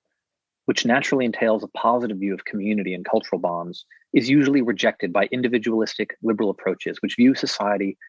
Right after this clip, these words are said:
as merely the sum of coexisting interests. One speaks of respect for freedom,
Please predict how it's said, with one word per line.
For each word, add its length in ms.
as 120
merely 380
the 100
sum 380
of 140
coexisting 720
interests. 540
One 120
speaks 320
of 100
respect 380
for 120
freedom, 460